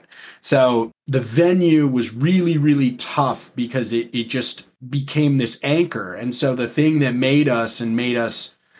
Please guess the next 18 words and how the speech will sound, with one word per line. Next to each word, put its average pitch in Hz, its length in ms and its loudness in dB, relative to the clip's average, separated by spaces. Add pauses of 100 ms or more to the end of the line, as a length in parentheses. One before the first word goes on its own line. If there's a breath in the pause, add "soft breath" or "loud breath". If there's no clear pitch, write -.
(120)
you 131 140 0
know, 113 220 -2
believable 123 720 2
and 113 80 0
made 117 200 2
parents 127 540 0
think - 360 -4
that 120 120 -2
we 120 160 0
were 117 180 0
worth 120 400 -2
spending 120 400 -2
time 156 400 2
in 123 240 0
and, 110 180 -4
and 107 220 -8
doing 143 300 2
that, 110 320 0